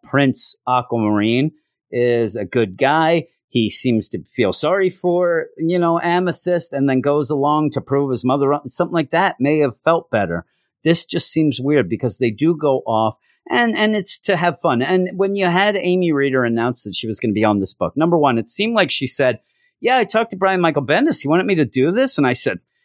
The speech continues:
"I don't know anything about Amethyst or Gem World." And he said,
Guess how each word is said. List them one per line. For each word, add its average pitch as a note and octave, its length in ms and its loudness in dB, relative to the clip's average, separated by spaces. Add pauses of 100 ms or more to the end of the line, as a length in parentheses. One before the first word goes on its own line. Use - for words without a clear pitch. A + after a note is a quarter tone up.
(320)
"I F#3+ 160 0
don't A3 260 -2
know C#3+ 240 2
anything E3 380 0
about F3+ 280 0
Amethyst F#3+ 480 -2
or B2+ 80 0
Gem A#2 280 -2
World." B2+ 220 0
And C#3 80 0
he D3 100 0
said, B2+ 300 -4